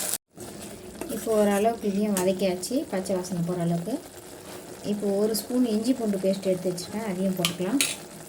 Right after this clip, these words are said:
இதையும் ஒரு வதக்கு வதக்கிக்கலாம். இப்போ இது நல்லா வதங்கிடுச்சு, பச்சை வாசனையும் போயிடுச்சு. இப்போ இதுல பாத்தீங்கன்னா, ஒரு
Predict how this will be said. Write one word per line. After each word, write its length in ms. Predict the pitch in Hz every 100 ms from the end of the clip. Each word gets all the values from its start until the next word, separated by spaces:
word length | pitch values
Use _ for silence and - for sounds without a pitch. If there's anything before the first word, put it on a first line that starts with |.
| - - - - - - - - - - - - - - - - - - 208
இதையும் 280 | 214 214
ஒரு 100 | 190 180
வதக்கு 240 | 170 190 190
வதக்கிக்கலாம். 500 | 170 175 170 170 247 - - - - - - - _ - - - - - - - - 226
இப்போ 140 | 214 214
இது 120 | 208 208
நல்லா 220 | 196 214 202
வதங்கிடுச்சு, 520 | 190 208 202 - 269 302 220
பச்சை 240 | 208 220
வாசனையும் 420 | 202 196 190 202
போயிடுச்சு. 380 | 196 190 - 254 320 - - - - -
இப்போ 100 | - 208
இதுல 160 | 196 196
பாத்தீங்கன்னா, 380 | 202 214 208 240 269 -
ஒரு 100 | 190